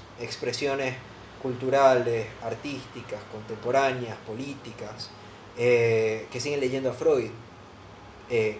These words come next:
que Freud dice, por ejemplo, que, eh, hay muchas cosas divertidas de Freud. Una de las cosas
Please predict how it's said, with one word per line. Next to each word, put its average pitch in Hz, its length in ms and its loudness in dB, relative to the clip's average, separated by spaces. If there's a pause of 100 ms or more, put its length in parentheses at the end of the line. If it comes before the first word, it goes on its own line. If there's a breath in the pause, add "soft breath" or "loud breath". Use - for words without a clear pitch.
que 117 100 -4
Freud 131 300 0 (180)
dice, 139 260 -2
por 120 180 0
ejemplo, 120 560 -2 (540)
que, 117 240 2
eh, 110 60 -6 (1300)
hay 143 80 -2
muchas 160 320 -4
cosas 117 300 -8
divertidas 101 400 -8
de 98 80 -12
Freud. 87 240 -14 (380 loud breath)
Una 143 140 2
de 131 80 4
las 127 100 0
cosas 135 280 -4